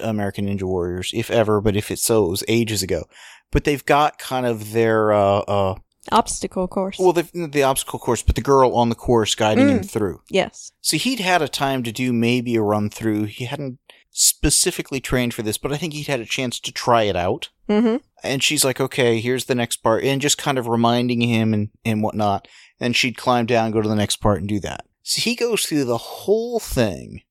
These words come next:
Speaker 1: uh, with really no particular problems. But if you've watched Arrow, you're like, "Well, yeah, I don't think he would."
Speaker 2: Well, one of the, uh, captions I saw to the video was, "He even stops to pump up the crowd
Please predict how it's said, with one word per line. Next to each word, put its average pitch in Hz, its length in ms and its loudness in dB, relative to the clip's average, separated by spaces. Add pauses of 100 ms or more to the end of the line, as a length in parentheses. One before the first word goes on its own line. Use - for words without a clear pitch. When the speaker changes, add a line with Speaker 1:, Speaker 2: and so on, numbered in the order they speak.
(120)
Speaker 1:
uh, 110 340 4 (120)
with 113 480 -2 (720)
really 165 560 -2
no 143 340 0
particular - 540 -2
problems. 78 420 -8
But 180 140 -2
if 180 120 -2
you've 156 200 -6
watched 175 500 2
Arrow, 143 320 6
you're 120 160 0
like, 107 180 -2
"Well, 104 140 0 (120)
yeah, 107 380 2
I 104 120 -4
don't 113 160 0
think 104 140 0
he 107 120 0
would." 85 280 -2 (160)
Speaker 2:
Well, 320 240 4
one 311 320 2
of 370 160 -2
the, 302 240 -2
uh, 240 280 2
captions 240 640 -4
I 226 140 4
saw 214 280 2
to 202 200 0
the 196 120 0
video 202 640 4 (380)
was, 214 520 2
"He 254 380 -4
even 302 440 -4
stops - 1080 -2 (100)
to 214 100 2
pump 208 360 0
up 214 200 0
the - 80 0
crowd - 800 -4